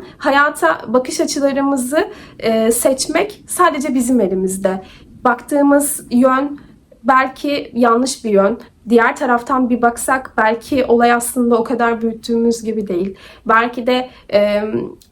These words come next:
o üzüldüğümüz durum başkasının dua ettiği bir durum. E, bunları aslında iyice düşünüp taşınmak ve, e, her zaman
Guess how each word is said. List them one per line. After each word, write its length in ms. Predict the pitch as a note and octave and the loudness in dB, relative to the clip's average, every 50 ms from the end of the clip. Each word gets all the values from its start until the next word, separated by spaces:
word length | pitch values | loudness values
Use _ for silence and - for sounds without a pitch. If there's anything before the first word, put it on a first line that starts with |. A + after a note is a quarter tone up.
| - - | -10 -4
o 200 | - C4+ A#3 - | -2 0 0 0
üzüldüğümüz 680 | A#3+ A#3 A3+ B3+ B3+ A#3 B3+ B3+ B3+ C4 C4 B3 A#3 - | 0 0 0 0 0 0 2 2 4 4 2 2 0 -2
durum 400 | B3+ A#3+ B3+ C4 B3+ B3 A3 G#3+ | -2 0 0 0 0 0 0 0
başkasının 760 | A3+ A#3 A3+ - - B3 B3+ - - C4 C4 C4 C4 B3+ G#3+ | 0 0 -2 -2 -4 -4 -4 -2 -2 0 2 2 2 2 4
dua 240 | A#3+ A#3 B3 C4 | 4 4 4 4
ettiği 400 | C4 B3 B3 - - A#3 G#3+ G3+ | 2 0 -4 -6 -6 -6 -2 -2
bir 100 | G3 F#3+ | -2 -2
durum. 320 | F#3+ G3 F#3+ G#3 C4 E4 - - - - - - - | -2 -4 -4 -4 -4 -6 -8 -12 -18 -20 -8 -2 0
E, 320 | E3 - G#3+ G#3+ G#3+ G#3+ - - _ _ _ _ - | 4 4 4 4 4 2 -2 -8 _ _ _ _ 0
bunları 380 | C4+ D4 D4+ D#4+ E4+ F4 F4+ - | 2 4 4 4 2 0 0 0
aslında 680 | - - - - - D#4 D#4 D#4 D#4 - - - - - - _ _ _ _ - | 0 -2 -2 -4 -6 -8 -8 -6 -2 -2 -2 -2 -2 -6 -16 _ _ _ _ -2
iyice 380 | B3+ C#4+ D#4 D#4+ D#4 D4 A#3+ | 0 2 2 2 0 0 0
düşünüp 460 | A#3+ A#3+ - - B3 A3+ A3+ A3+ - | 0 0 0 0 0 0 -2 -4 -8
taşınmak 600 | - B3+ - - D4 A#3+ A3+ A3+ A3+ A#3 A#3 - | -8 -8 -4 -2 0 2 2 2 2 0 0 0
ve, 220 | A#3+ B3 A#3+ A#3+ A#3+ - - - - - - | 0 0 0 0 -4 -10 -18 -20 -10 -4 0
e, 300 | A3 G#3+ G#3+ G#3 G#3 G#3 G3+ G#3+ G#3+ A3+ A3+ | 2 2 2 2 0 -4 -4 -4 -4 -4 0
her 240 | - F4 D4+ E4 | 0 2 2 2
zaman 420 | D#4 C#4 C#4 C4 C4 C#4+ D4 D4 | 2 2 2 4 4 4 2 2